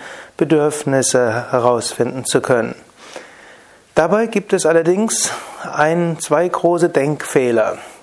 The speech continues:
Der erste ist, zu glauben, du würdest die Gedanken des anderen besonders gut erraten können. Und zweitens,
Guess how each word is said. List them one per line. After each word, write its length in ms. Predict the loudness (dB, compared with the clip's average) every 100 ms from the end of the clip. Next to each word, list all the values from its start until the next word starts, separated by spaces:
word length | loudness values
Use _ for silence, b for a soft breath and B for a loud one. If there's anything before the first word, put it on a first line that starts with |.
| -4
Der 100 | -2
erste 480 | 2 2 0 0 0
ist, 360 | 2 0 -6 B B B B -6
zu 180 | -2 2
glauben, 760 | 2 2 2 2 0 2 0 0
du 160 | 0
würdest 500 | 2 2 0 -2 -2
die 100 | -2
Gedanken 600 | 0 2 2 0 0 0
des 160 | 0 0
anderen 640 | 0 2 2 2 2 0
besonders 560 | 2 2 2 2 0 -2
gut 240 | -2 -2
erraten 640 | 2 2 4 2 0 -4 -2
können. 400 | 0 0 -2 -10 B B B B B -18
Und 140 | -12 -8
zweitens, 760 | 0 2 2 0 -2 -2 -6